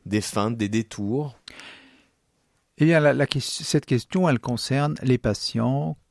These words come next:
Speaker 2: qui, à la suite d'un A V C, vont conserver une lésion cérébrale. Et cette lésion cérébrale entraîne des déficits. Et donc, toute la question, euh, scientifique mais, et médicale est de savoir quelles sont les capacités du cerveau à se réparer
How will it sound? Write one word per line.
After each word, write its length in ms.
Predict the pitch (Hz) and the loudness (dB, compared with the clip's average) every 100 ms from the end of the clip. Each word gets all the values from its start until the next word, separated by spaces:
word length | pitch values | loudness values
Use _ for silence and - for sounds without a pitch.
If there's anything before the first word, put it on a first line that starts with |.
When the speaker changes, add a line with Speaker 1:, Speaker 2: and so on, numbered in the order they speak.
| _ | _
Speaker 2:
qui, 260 | - 123 120 | -2 0 4
à 100 | 127 | 4
la 140 | 131 117 | 4 0
suite 240 | - 123 | -4 -2
d'un 120 | 101 | 0
A 100 | 98 | 0
V 100 | 95 | -2
C, 280 | - - 165 | -2 -2 -2
vont 280 | 123 120 127 | -2 -2 -2
conserver 560 | - 151 - 120 143 | -2 -4 -2 -4 -2
une 80 | 143 | -2
lésion 200 | 117 117 | -2 -2
cérébrale. 640 | 120 101 87 82 - 117 _ _ _ _ _ - - - - - | -6 -8 -8 -8 -12 -16 _ _ _ _ _ -20 -18 -18 -10 -2
Et 120 | 117 | 0
cette 180 | 156 143 | 0 2
lésion 220 | 127 120 | 2 2
cérébrale 500 | 113 107 95 95 92 | 0 0 2 2 2
entraîne 380 | 90 - 95 90 | -4 -4 -4 -2
des 100 | 87 | -2
déficits. 720 | 110 113 - 202 - - - - - - - _ | -4 -4 -6 -8 -8 -16 -20 -20 -18 -20 -20 _
Et 60 | 135 | 0
donc, 200 | 147 139 | 2 0
toute 140 | - | 0
la 100 | 175 | 0
question, 680 | - 123 - - 156 156 - - | 2 -2 -4 -4 -2 -2 -6 0
euh, 400 | 117 110 107 - - _ _ _ - | 2 4 2 -4 -12 _ _ _ -12
scientifique 880 | - 101 - 131 - 202 - - - - | -4 -2 -2 -4 -2 -4 -4 -18 -14 -2
mais, 300 | 120 104 - | 0 0 0
et 120 | 120 | 0
médicale 640 | 107 101 117 160 170 80 - _ - | 2 0 -4 -4 -2 -4 -8 _ -8
est 140 | 113 | -6
de 60 | - | -4
savoir 580 | 117 113 160 170 185 - _ _ - | -2 0 2 4 2 -4 _ _ -4
quelles 160 | 135 117 | -2 -2
sont 280 | - 156 170 | -2 -2 0
les 140 | 127 | -2
capacités 640 | - 156 127 - 113 160 | 0 0 -2 -6 -8 -8
du 140 | 143 110 | -6 -6
cerveau 400 | 110 95 113 123 | -4 -4 -2 -2
à 80 | 98 | -4
se 160 | - | -4
réparer 680 | 98 147 127 90 87 98 | 0 0 0 -4 -2 -6